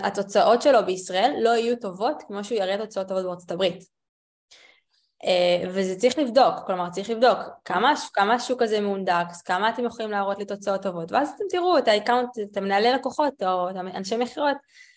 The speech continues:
מתחילים להגיד, "כן, אנחנו יודעים, אנחנו משתפרים שם, בטח, בואי תראי", ואז אתם אומרים, "בואו תראה לי", כאילו, ממש, "בואו תראה לי תוצאות". או נגיד, הרבה כלים בחו"ל נורא מתגאים ביכולות גיוון.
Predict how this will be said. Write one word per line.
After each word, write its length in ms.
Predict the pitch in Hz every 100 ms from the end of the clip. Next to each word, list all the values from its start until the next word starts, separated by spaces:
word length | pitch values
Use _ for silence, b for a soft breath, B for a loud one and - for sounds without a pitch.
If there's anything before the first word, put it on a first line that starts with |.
| b _ -
מתחילים 260 | - 226 220
להגיד, 240 | 220 220
"כן, 320 | 359 381 370 262
אנחנו 480 | 214 - 208 190 190
יודעים, 480 | 202 311 359 311
אנחנו 260 | 202 190 190
משתפרים 480 | 180 196 - 320 349
שם, 460 | 330 262 220 196 180
בטח, 340 | 262 302 233 196
בואי 180 | 208
תראי", 280 | 214 233 277 - _
ואז 160 | 202 208
אתם 100 | 208
אומרים, 180 | 247 269 -
"בואו 180 | 190 214
תראה 240 | 262 269
לי", 180 | 247 170 -
כאילו, 160 | 180
ממש, 160 | 180 185
"בואו 120 | 208
תראה 140 | 208
לי 60 | 214
תוצאות". 400 | 214 214 220 165 - b b b b _ _
או 80 | 240
נגיד, 300 | 262 226 208
הרבה 280 | 196 196 214
כלים 320 | 214 233 233
בחו"ל 440 | 208 - 330 330 269
נורא 180 | 208 220
מתגאים 360 | 240 208 214
ביכולות 380 | 214 202 196 196
גיוון. 320 | 180 175 170